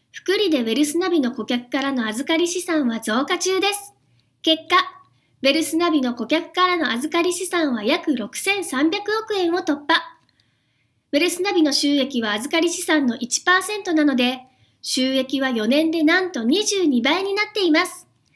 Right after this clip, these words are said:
年換算すると二百十七パーセントの成長です。複利はやっぱりすごい。ところがウェルスナビの株価は三ヶ月半で二分の一に暴落。なぜ？今度はオミクロン株。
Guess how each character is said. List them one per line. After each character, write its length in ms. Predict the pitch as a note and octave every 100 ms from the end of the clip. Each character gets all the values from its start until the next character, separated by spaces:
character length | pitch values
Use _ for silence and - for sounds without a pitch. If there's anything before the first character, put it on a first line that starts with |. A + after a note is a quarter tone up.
| _ _ _
年 240 | C#4 G4+ G4+
換 180 | G#4+
算 240 | G#4+ F4+ E4
す 100 | C#4+
る 140 | C#4+
と 280 | D4+ D4 D4 - -
二 100 | C4
百 340 | E4 E4 D#4
十 240 | A#3+ B3+ F4+
七 140 | G4+
パ 60 | G#4
ー 280 | G#4 G#4+
セ 200 | G#4+ A4+
ン 20 | G#4+
ト 120 | F#4
の 120 | G4+
成 240 | G#4 F4+
長 200 | F4 F4+
で 120 | F4+ F#4+
す。 220 | - - _ _ _ _ _
複 340 | - - F4+
利 140 | F#4 D#4+
は 140 | C4
や 180 | B3+ B3+
っ 140 | B3
ぱ 120 | - A4
り 120 | F#4+
す 160 | -
ご 100 | D4+
い。 60 | A#4+ - - _ _ _ _ _ _ -
と 140 | D4+
こ 100 | F#4
ろ 140 | F#4+ F4+
が 80 |
ウ 60 | D4+
ェ 100 | B3
ル 80 | F4+
ス 100 | F#4
ナ 140 | G#4+
ビ 80 | G4
の 120 | E4
株 220 | D4+ C#4
価 140 | E4+ D4+
は 320 | C4 C4+ - -
三 320 | - B3+ D4
ヶ 80 | D#4
月 240 | D#4 -
半 200 | E4 E4
で 300 | C4+ C4+ C4 _ -
二 160 | D4
分 260 | D4 E4+ F4+
の 140 | G4+
一 200 | G#4 G4
に 200 | G#4 G4+
暴 300 | D#4+ B3 C#4
落。 240 | F#4 F#4+ A4 - _ _ _ _ _ _ - _ -
な 140 | F#4+
ぜ？ 160 | G#4 F#4 G#4+ - - _ _ _ _ _ _ _ _ -
今 240 | C4 C4+
度 80 | A3+
は 160 | G#3 G3+
オ 60 |
ミ 160 | A3 B3
ク 100 | D#4
ロ 80 | E4+
ン 80 |
株。 240 | E4+ B3+